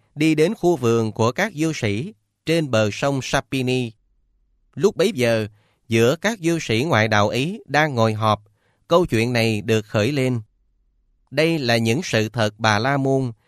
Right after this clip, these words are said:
đây là những sự thật Bà La Môn." Rồi Thế Tôn đi đến các du sĩ ấy. Sau khi đến, ngồi xuống trên chỗ đã soạn sẵn.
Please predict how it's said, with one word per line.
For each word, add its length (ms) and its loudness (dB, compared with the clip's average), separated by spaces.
đây 300 0
là 120 0
những 240 0
sự 240 -2
thật 320 -4
Bà 260 2
La 200 -2
Môn." 320 -2
Rồi 260 0
Thế 200 0
Tôn 360 0
đi 160 -2
đến 260 -2
các 220 -4
du 180 0
sĩ 280 -4
ấy. 300 -4
Sau 220 0
khi 200 -2
đến, 280 0
ngồi 220 2
xuống 280 -2
trên 220 -2
chỗ 300 0
đã 220 0
soạn 260 0
sẵn. 340 -4